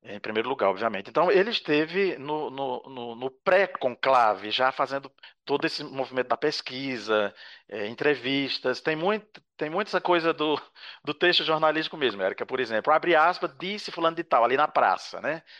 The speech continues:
E, e depois o primeiro café do Papa, quando ele também teve a oportunidade, é, de, de tá por ali. É,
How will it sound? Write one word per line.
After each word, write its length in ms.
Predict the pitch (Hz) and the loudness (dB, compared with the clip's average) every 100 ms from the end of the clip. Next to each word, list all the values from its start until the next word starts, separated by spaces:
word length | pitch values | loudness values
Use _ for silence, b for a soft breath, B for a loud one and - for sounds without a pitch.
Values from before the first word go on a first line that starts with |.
| B B | B B
E, 240 | 131 135 143 | -14 -8 0
e 40 | |
depois 440 | 160 160 156 165 | 0 2 2 2
o 60 | 156 | 0
primeiro 440 | - 151 160 208 | -4 0 4 4
café 520 | 196 156 - 131 131 147 | 4 -2 -2 0 2 2
do 140 | 135 | -4
Papa, 440 | - 107 120 - | -2 0 0 -2
quando 300 | 131 127 120 | -10 -10 -8
ele 120 | 120 110 | -10 -8
também 200 | 123 120 | -10 -8
teve 160 | 117 | -6
a 40 | 113 | -6
oportunidade, 840 | 113 110 117 107 107 113 123 131 _ - | -8 -10 -10 2 4 4 -2 -18 _ -16
é, 520 | 104 101 98 92 90 _ - | -12 -6 -4 -6 -8 _ -18
de, 140 | 113 | -18
de 200 | 101 110 98 | -12 -12 -2
tá 160 | 113 | -2
por 180 | - 117 | 0 -2
ali. 480 | 107 117 147 180 _ _ 110 | -2 -2 -4 -4 _ _ -16
É, 340 | 110 110 110 | -12 -12 -12